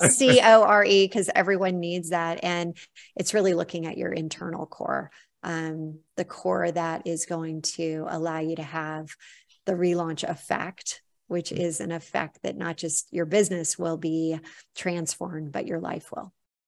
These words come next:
Speaker 2: That's amazing. And if you're an entrepreneur listening to this, you just heard free, right? Why wouldn't you do it? Why wouldn't you do it to help
Speaker 1: Yeah.
Speaker 2: excel your business? That's amazing. And what, what is the transition or the transformation, I should say, that you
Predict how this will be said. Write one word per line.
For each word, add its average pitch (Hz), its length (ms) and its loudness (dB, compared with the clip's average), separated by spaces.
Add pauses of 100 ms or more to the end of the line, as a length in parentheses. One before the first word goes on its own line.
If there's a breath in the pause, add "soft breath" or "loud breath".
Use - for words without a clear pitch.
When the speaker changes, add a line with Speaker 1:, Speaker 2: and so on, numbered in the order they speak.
(420)
Speaker 2:
That's 90 440 -4
amazing. 92 600 0 (320 loud breath)
And 117 160 10
if 113 100 6
you're 143 140 12
an 123 80 10
entrepreneur 131 680 10
listening 123 380 8
to 107 120 6
this, 104 160 4
you 117 80 2
just 131 200 4
heard 127 220 8
free, 127 520 6
right? 113 280 6
Why 117 280 8
wouldn't 123 320 6
you 110 100 0
do 107 200 4
it? 101 180 4
Why 113 160 4
wouldn't 117 240 8
you 120 60 6
do 113 180 8
it 107 100 4
to 107 120 0
help 107 180 4
Speaker 1:
Yeah. 92 80 -4
Speaker 2:
excel - 360 4
your 107 160 4
business? 107 440 4 (420 loud breath)
That's 135 180 4
amazing. 143 380 6
And 160 140 6
what, 254 260 10
what 254 160 10
is 311 140 0
the 277 100 0
transition 127 880 8 (460 soft breath)
or 120 200 12
the 104 100 4
transformation, 110 760 6
I 98 100 2
should 101 180 -4
say, 92 340 -2 (520 soft breath)
that 127 340 12
you 120 460 12